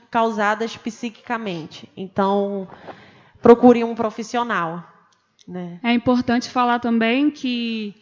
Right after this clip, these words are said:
Speaker 2: esses sintomas acontecem porque o estresse e a ansiedade fazem aumentar, né,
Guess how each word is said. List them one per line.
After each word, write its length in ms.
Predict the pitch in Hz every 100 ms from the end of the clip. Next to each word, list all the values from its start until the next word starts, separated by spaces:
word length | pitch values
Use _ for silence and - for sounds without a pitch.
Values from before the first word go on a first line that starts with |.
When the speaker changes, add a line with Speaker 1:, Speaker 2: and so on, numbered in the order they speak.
| _ _ _ _
Speaker 2:
esses 360 | 233 254 277 262
sintomas 580 | 269 254 254 247 262
acontecem 840 | 254 247 226 214 240 302 320 - 233
porque 300 | 254 - 247
o 120 | 254
estresse 760 | 262 - - 240 233 262 - 285
e 60 | 262
a 60 |
ansiedade 600 | 262 - 247 226 240 254 -
fazem 320 | 262 269 285
aumentar, 960 | 294 311 302 247 240 220 - - _ -
né, 300 | 233 226